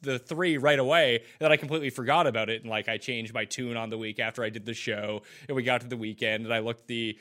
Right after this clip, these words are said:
ownership and the weather report and I ended up on these other lineups. Like, "What the hell happened?" I looked at my contest.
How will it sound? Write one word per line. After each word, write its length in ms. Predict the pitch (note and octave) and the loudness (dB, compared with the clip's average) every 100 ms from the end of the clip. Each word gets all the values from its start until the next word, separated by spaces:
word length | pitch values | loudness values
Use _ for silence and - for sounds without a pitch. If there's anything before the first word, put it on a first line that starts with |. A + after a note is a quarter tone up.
| - - | -14 -8
ownership 520 | B2+ A#2+ A2+ - A#2 | -4 -4 -4 -2 -2
and 80 | B2+ | -2
the 60 | A#2 | -4
weather 260 | A2 A2+ | -2 -2
report 540 | A#2 A#2 A#2 A2 G#2+ G#2 | -4 -6 -6 -8 -8 -6
and 80 | A#2 | -4
I 100 | A2+ | -2
ended 180 | A2+ | 0
up 120 | A2+ A#2+ | -2 -4
on 100 | A2 | -6
these 160 | G#2+ | -4
other 200 | B2+ E3+ | -4 -4
lineups. 400 | C3+ A2 G2+ G2+ | -2 -4 -6 -10
Like, 100 | B2+ | -16
"What 60 | - | -14
the 60 | |
hell 200 | F#3 F#3 | -8 -6
happened?" 300 | C3 D3+ B2+ | -2 -2 0
I 80 | C3 | 2
looked 160 | E3 E3+ | 2 0
at 100 | A#2 | -2
my 160 | B2 | -2
contest. 580 | C#3 B2 A2 G#2 G#2+ - | -2 -4 -4 -4 -6 -6